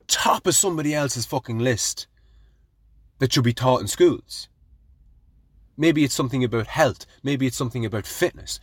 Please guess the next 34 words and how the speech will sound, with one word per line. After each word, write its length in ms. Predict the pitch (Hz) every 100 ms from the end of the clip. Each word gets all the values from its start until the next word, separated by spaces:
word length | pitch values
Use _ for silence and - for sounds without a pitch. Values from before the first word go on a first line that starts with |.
| -
Maybe 240 | 139 139 135
it's 80 | 123
something 300 | 139 120 113
about 340 | 104 104 - - _
mental 320 | 123 165 156
health. 360 | 92 92 - - - _ _ - _ _ _ _ _ _ - _ _ _ _ - - _ _
I 80 | 147
don't 220 | 151 175
know, 220 | 156 185 156
because 280 | 123 127
I, 80 | 120 - 104
what 220 | 113 135 135
I'm, 220 | 131 123
what 240 | 127 127
I'm 140 | 123 123
wondering 440 | 147 165 139 123
is, 220 | 110 95 - - _ _
I'm 140 | 117 123
wondering 400 | 151 143 131 117
what 160 | 117
I 80 | 107
don't 260 | 104 110 -
know, 280 | 113 95
so 200 | - 101 -
I'm 340 | 127 143 139
never 260 | 127 123 117
going 220 | 113 104
to 80 | 95
get 460 | 85 117 95 - - _ -
to 100 | 113
what 200 | 107 98 -
I 220 | 117 110
don't 280 | 98 95 -
know. 420 | 104 104 80 -